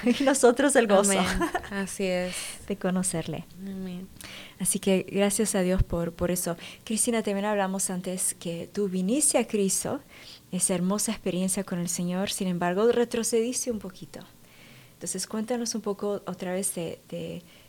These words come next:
Speaker 1: qué pasó ahí y cómo regresaste al Señor. Obviamente, cuando uno realmente conoce al Señor, siente ese vacío. A veces peor que antes, ¿no?
Speaker 2: Ujú.
Speaker 1: Como que, ¿qué dejé? <laughs> Dejé lo mejor.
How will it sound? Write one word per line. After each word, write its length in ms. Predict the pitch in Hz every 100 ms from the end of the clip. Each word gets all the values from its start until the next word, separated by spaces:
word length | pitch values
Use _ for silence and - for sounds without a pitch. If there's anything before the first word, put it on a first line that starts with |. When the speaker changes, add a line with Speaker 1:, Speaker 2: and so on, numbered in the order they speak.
| - - - - -
Speaker 1:
qué 100 | 247
pasó 300 | 254 262 277
ahí 120 | 269 294
y 20 |
cómo 260 | 262 233
regresaste 640 | 247 220 185 185 180 175 170
al 80 | 165
Señor. 440 | - 160 165 175 -
Obviamente, 540 | 190 190 196 196 220
cuando 300 | 220 180 185
uno 180 | 214 254
realmente 560 | 240 240 208 190 170
conoce 340 | 175 170 175 170
al 60 |
Señor, 340 | 160 - 165 160
siente 420 | - 190 190 208
ese 180 | - 175
vacío. 500 | 151 - 269 220 160 - - - 226 - - -
A 120 | -
veces 280 | 208 226 311
peor 420 | - 202 214 269
que 120 | - 202
antes, 420 | 202 - 196 -
¿no? 180 | 214 233
Speaker 2:
Ujú. 80 | 220
Speaker 1:
Como 260 | 208 202
que, 140 | 202 185
¿qué 360 | - 254 269
dejé? 540 | 294 285 - 320 311 262 -
<laughs> 120 | 262
Dejé 240 | 240 240 262
lo 140 | 240
mejor. 380 | 240 240 190